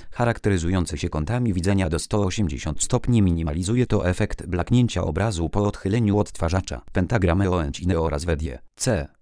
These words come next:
sześć, będące w rzeczywistości kopią Ramosa R M dziewięćset siedemdziesiąt, oferują trzycalowe panoramiczne ekrany T F T L C D o rozdzielczości czterysta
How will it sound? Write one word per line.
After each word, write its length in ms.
sześć, 480
będące 440
w 40
rzeczywistości 760
kopią 400
Ramosa 360
R 100
M 140
dziewięćset 540
siedemdziesiąt, 880
oferują 500
trzycalowe 540
panoramiczne 680
ekrany 340
T 180
F 100
T 160
L 140
C 180
D 120
o 80
rozdzielczości 680
czterysta 520